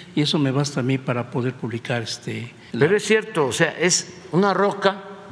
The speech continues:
Speaker 2: y trae un treinta por ciento de balasto,
Speaker 1: Sí.
Speaker 2: que es el que se usa,
Speaker 1: Sí.
Speaker 2: básicamente.
Speaker 1: Sí.
Speaker 2: Pero lo demás es un sub-, subproducto que también es de utilidad, es grava.
Speaker 1: Muy bien. Muchas gracias, señor presidente.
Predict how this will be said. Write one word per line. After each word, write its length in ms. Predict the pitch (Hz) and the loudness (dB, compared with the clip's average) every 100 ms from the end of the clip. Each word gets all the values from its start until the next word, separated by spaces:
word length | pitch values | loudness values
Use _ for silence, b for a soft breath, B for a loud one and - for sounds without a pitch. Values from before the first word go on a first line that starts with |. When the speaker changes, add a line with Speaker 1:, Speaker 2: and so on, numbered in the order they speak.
| - | -8
Speaker 2:
y 100 | 120 | -8
trae 380 | 113 - 139 143 | -2 2 4 2
un 160 | 147 151 | 0 -2
treinta 360 | 123 123 117 | 0 0 0
por 180 | 123 131 | -2 -2
ciento 320 | 113 123 120 | -2 -2 -2
de 80 | 131 | 0
balasto, 540 | 131 151 156 - - - | 2 0 -2 -4 -10 -6
Speaker 1:
Sí. 240 | 139 127 - - | -4 -4 -6 0
Speaker 2:
que 120 | 147 | 0
es 100 | 147 | 2
el 140 | 165 135 | 0 0
que 120 | 139 | -2
se 160 | 139 | 2
usa, 320 | 135 147 117 95 - - | 0 0 -2 -4 -10 -6
Speaker 1:
Sí. 160 | 131 | -2
Speaker 2:
básicamente. 680 | 123 135 135 120 113 110 87 - | -2 -2 -2 -2 -2 -4 -8 -12
Speaker 1:
Sí. 160 | - 117 113 135 | -6 -6 -2 2
Speaker 2:
Pero 220 | 151 156 | 4 6
lo 160 | 180 | 4
demás 560 | 196 185 156 147 - - 131 | 4 2 2 0 -4 -10 -6
es 160 | 117 | -2
un 80 | 139 | -2
sub-, 400 | 135 139 131 139 - 117 | -2 -4 -2 -2 -4 -10
subproducto 880 | - 143 147 139 143 147 151 147 - - | -6 0 2 4 2 0 -6 -6 -12 -4
que 140 | 113 | -2
también 420 | 107 113 117 131 - | 0 0 0 0 -4
es 240 | 117 110 101 | -4 -4 -4
de 80 | |
utilidad, 600 | 120 113 123 123 139 139 - | -4 -4 -2 2 0 0 -10
es 140 | 110 | -4
grava. 400 | 117 143 151 117 - - - - - - - | 2 4 2 -4 -8 -18 -18 -20 -20 -20 -12
Speaker 1:
Muy 80 | 131 | -10
bien. 160 | 110 101 - | -10 -6 -2
Muchas 240 | 147 143 | 0 2
gracias, 260 | 139 139 123 | 2 0 -2
señor 140 | 131 | -2
presidente. 380 | 131 131 107 | -2 -4 -6